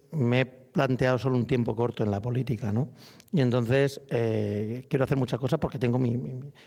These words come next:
mi actividad empresarial y mi actividad profesional la tengo fuera. Entonces, lo que quiero es, eh, intentar, eh, exprimir al máximo este tiempo para poder sacar lo máximo, ¿no? Y por lo menos que cuando me vuelva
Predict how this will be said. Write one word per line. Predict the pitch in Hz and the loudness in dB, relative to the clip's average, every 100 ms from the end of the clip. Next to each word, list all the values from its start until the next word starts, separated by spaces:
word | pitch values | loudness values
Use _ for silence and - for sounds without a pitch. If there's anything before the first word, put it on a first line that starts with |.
| - | -4
mi | 123 | -2
actividad | - 104 104 123 127 147 - | 0 0 2 2 2 -2 -6
empresarial | 147 165 120 127 139 143 | -8 -6 -2 2 2 2
y | |
mi | 117 | 0
actividad | - 127 127 123 127 - - - _ | -2 -2 0 2 0 -2 -18 -20 _
profesional | - 127 123 123 135 | -6 -2 0 2 2
la | 151 | 2
tengo | 139 107 | 2 0
fuera. | 170 180 - - - - - - | 0 0 -2 -12 -20 -20 -12 -2
Entonces, | 139 127 123 160 156 - | 2 2 4 2 2 0
lo | 147 | 0
que | 123 | 2
quiero | 120 143 151 | 2 4 4
es, | 160 160 - - - | 4 2 -6 -20 -10
eh, | - 123 117 117 - | -2 0 2 0 0
intentar, | 135 131 127 139 147 190 - - _ _ _ _ _ _ _ - - - - | 2 2 2 2 2 -2 -14 -20 _ _ _ _ _ _ _ -20 -20 -18 -2
eh, | 143 131 123 | 2 4 2
exprimir | 127 - 127 135 160 | 0 0 2 4 4
al | 135 | 4
máximo | 151 - 123 113 | 2 2 2 2
este | - 117 | 0 0
tiempo | 151 143 175 | 0 2 2
para | 151 123 | 2 0
poder | 127 117 120 | 0 0 0
sacar | 135 127 131 | 0 2 2
lo | 123 | 2
máximo, | 127 - 117 101 | 0 0 0 2
¿no? | 131 | 2
Y | 127 | 2
por | 117 120 | 0 0
lo | |
menos | 123 135 | 2 2
que | 131 | 0
cuando | 123 113 110 | -2 0 2
me | 110 | 2
vuelva | 135 156 147 | 2 2 2